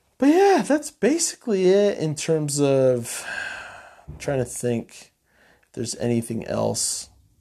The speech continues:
super big I wanna mention in terms of Black Clover.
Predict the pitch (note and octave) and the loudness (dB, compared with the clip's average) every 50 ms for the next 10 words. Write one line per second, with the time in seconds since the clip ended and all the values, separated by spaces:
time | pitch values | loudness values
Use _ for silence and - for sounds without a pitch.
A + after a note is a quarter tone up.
0 | _ - - - - - - B2+ A2+ - A2 G2 B2+ A#2 A2 G#2+ G#2+ A2 A2 G#2+ | _ -14 -10 -8 -6 -4 -4 -4 -6 -6 -10 -10 -8 -6 -4 -4 -2 -2 -2 -2
1 | G#2+ G#2+ G#2+ G#2+ G#2 G#2 G#2 G#2 G#2+ G#2 G#2 G2+ - - A2+ G#2+ G#2+ G#2 G#2 A2 | -2 -2 -2 -2 -2 -2 -2 -2 -2 -2 -2 -4 -6 -6 -6 -4 -4 -4 -4 -6
2 | C3+ - _ _ _ _ _ _ _ _ _ _ _ _ _ _ - - A2 A2 | -8 -12 _ _ _ _ _ _ _ _ _ _ _ _ _ _ -16 -12 -12 -10
3 | - - - A#2 A2+ G#2+ G#2 - - - G#2 G#2 G2+ G2+ G2+ G2+ G2 G2 - - | -8 -6 -4 -4 -4 -4 -4 -6 -4 -4 -2 -2 0 0 0 0 -2 -2 -6 -10
4 | - - - _ _ - _ _ _ _ _ _ - - - _ _ _ _ _ | -16 -18 -20 _ _ -20 _ _ _ _ _ _ -14 -14 -14 _ _ _ _ _
5 | _ _ _ _ _ _ _ _ - - A#2+ A2 G#2+ - - - - A#2 A2+ A2+ | _ _ _ _ _ _ _ _ 0 2 2 2 2 -2 -8 -8 -4 -2 0 0
6 | A2 A2 A2 A2+ A2+ A2 A2+ - | 0 0 0 0 0 -2 -4 -8